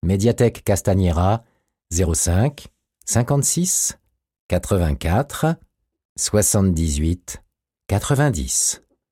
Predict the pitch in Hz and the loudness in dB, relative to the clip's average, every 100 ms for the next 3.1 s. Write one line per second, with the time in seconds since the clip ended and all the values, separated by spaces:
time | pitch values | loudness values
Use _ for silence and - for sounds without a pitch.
0 | _ _ 78 117 135 127 - 98 120 117 | _ _ 0 0 2 0 2 0 2 0
1 | 87 69 80 90 120 143 - _ _ - | 0 0 2 2 2 0 -4 _ _ -2
2 | 101 113 123 - 135 135 - 78 58 62 | 2 2 0 -2 -2 -2 -2 -4 -4 -10
3 | - | -20